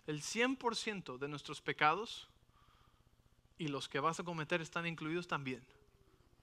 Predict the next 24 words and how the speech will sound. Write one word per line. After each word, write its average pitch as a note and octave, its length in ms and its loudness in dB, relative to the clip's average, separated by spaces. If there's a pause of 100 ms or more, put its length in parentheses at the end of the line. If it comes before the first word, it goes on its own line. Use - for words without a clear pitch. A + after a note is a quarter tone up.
(380)
Jesús E3+ 320 0
no F3 140 2
va D#3+ 100 6
a - 20 6
morir D#3 260 0
en D#3 100 2
la D3+ 80 2
cruz C#3 220 -4
otra D#3 200 0
vez, - 320 -4 (1500)
¿verdad? D3+ 260 -4 (1800)
Jesús E3 340 -2
ya E3 160 6
había D#3 220 4
muerto D#3+ 360 0
en D#3 100 -2
la D3 100 2
cruz E3 480 -2 (1080)
antes D3 300 -6
de C3 80 -2
que B2 120 -6
tú - 160 -10
siquiera D3 280 -4
nacieras. D#3 600 -6